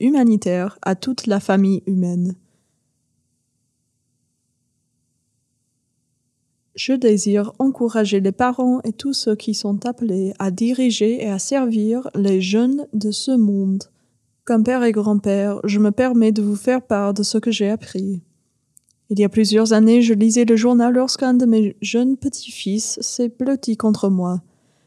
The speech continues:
Tout en lisant, j'étais ravie d'entendre sa douce voix en fond sonore. Imaginez ma surprise lorsque, quelques instants plus tard, il s'est interposé entre le journal et moi.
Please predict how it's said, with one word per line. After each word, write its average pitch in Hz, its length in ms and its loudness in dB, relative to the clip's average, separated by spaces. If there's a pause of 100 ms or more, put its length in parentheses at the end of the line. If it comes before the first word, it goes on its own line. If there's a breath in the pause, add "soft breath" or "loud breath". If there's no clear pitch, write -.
(180)
Tout 202 180 -6
en 196 80 2
lisant, 208 400 4
j'étais 233 300 2
ravie 226 260 2
d'entendre 233 480 2
sa 214 140 0
douce 214 320 -2
voix 220 340 -2
en 208 140 0
fond 240 240 0
sonore. 196 640 0 (540 soft breath)
Imaginez 202 440 2
ma 208 140 2
surprise 214 560 0
lorsque, 226 420 2
quelques 214 340 0
instants 233 480 2
plus 226 220 -2
tard, 240 400 -2
il 220 100 0
s'est 208 240 -2
interposé 214 720 0
entre 220 260 -2
le 208 80 2
journal 214 380 0
et 220 80 4
moi. 220 340 2